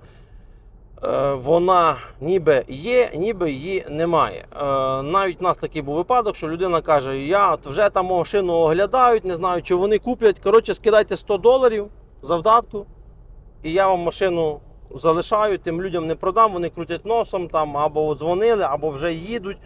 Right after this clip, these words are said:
Тільки ви скинете сто доларів, зразу машина ваша, ляля буде, все і так далі, тому подібне».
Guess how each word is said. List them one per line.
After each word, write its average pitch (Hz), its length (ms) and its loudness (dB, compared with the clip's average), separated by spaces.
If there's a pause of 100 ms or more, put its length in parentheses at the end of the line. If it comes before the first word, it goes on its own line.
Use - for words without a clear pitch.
(240)
Тільки 220 220 -8
ви 196 120 -4
скинете 185 380 -4
сто 202 180 -4
доларів, 208 420 0
зразу 170 320 -2
машина 160 360 -2
ваша, 185 420 0 (340)
ляля 175 360 4
буде, 170 360 -4
все 185 500 -2
і 156 60 -10
так 156 160 -6
далі, 165 240 -4
тому 151 140 -2
подібне». 131 440 -10